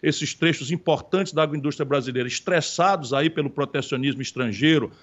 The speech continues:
e, e, e pe-, pela importação de, de, de etanol, por exemplo, com cotas aumentadas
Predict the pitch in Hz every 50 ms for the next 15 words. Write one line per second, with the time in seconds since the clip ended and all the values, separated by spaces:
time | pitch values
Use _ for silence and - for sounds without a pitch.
0 | - _ _ _ 156 151 156 156 147 160 147 143 - 151 139 131 117 - - 147
1 | 139 139 160 143 143 139 135 135 - 151 139 - - 139 113 - - 156 151 147
2 | 123 117 127 117 110 101 110 113 104 95 98 107 104 117 113 117 120 - 139 120
3 | 120 131 147 160 156 131 - 131 120 110 98 110 147 151 - - - 117 - -
4 | 139 147 143 135 117 107 123 120 117 117 117 127 110 113 - 143 147 139 127 113
5 | -